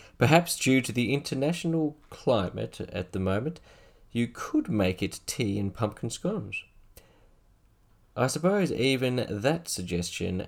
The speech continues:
may be viewed as having political overtones.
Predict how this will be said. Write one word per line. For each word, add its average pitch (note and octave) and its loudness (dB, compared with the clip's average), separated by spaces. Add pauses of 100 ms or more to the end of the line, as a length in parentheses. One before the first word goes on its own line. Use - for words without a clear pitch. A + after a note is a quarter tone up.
may F#2+ 2
be F#2 0
viewed F#2+ 0
as F#2+ -4
having G#2 -2
political A2+ -4
overtones. G2 -2